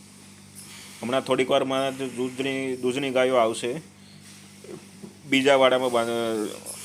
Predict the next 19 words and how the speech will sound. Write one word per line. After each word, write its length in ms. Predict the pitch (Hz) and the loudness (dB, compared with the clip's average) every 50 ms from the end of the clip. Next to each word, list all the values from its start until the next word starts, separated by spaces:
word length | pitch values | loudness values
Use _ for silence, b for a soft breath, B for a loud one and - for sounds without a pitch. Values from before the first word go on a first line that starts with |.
| 117 | 2
રાખેલી 420 | 120 113 117 - - 117 117 120 113 | 4 4 4 4 2 0 0 0 0
છે. 460 | - 139 135 139 135 - - - - | -2 -2 -4 -4 -6 -12 -16 -14 -6
ત્યાં 200 | - 127 131 131 | -2 0 0 2
પણ 140 | 131 147 139 | 2 2 2
એક 120 | 143 135 131 | 2 2 2
નંદી 300 | 123 123 127 135 135 131 | 0 -2 -2 -2 -2 0
છે 120 | - 135 | 0 -2
ભરત 360 | 127 - 123 120 127 127 131 | 2 4 6 6 6 4 2
મહારાજ 340 | 123 120 123 123 123 117 107 | 2 4 4 6 4 4 2
કરીને. 400 | - 123 120 120 120 127 135 170 190 - - - - - - - - - - - - - B B B B B B B B B B - | 0 0 0 0 0 -2 -4 -8 -10 -14 -18 -20 -20 -20 -20 -20 -20 -20 -20 -20 -20 -20 B B B B B B B B B B -2
ભરત 240 | - 120 131 135 135 | 2 2 2 2 2
નંદીની 460 | 135 135 139 139 139 139 139 139 135 | 0 -6 -4 -2 -4 -4 -4 -2 0
હાઇટ 260 | 123 113 117 127 131 | 2 4 4 4 4
છ 320 | 123 - - - - - 139 | 2 -2 -10 -12 -4 0 2
ફૂટ 360 | 135 139 135 - - 135 131 | 2 2 2 0 -2 -4 -4
ઉપર 360 | - 131 117 - 139 139 127 | -4 -6 -6 -2 0 0 0
છે 140 | 123 - 127 | 2 0 0
અને 120 | 123 123 | 0 0
એવો 460 | 120 123 131 139 147 151 147 139 - | 2 2 2 2 2 2 2 0 0